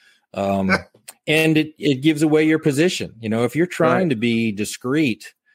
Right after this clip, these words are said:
Speaker 1: uh, they are not discreet. Um,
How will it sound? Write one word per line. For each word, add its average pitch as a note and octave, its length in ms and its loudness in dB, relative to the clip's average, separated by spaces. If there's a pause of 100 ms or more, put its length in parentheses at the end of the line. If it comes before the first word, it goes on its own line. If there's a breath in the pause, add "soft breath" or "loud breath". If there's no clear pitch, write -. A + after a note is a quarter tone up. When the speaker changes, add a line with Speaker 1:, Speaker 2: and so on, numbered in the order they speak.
(220)
Speaker 1:
uh, G2+ 200 -2
they A2 240 0
are E3 100 2
not C3+ 240 0
discreet. A2+ 560 -4 (460)
Um, F#2 480 -6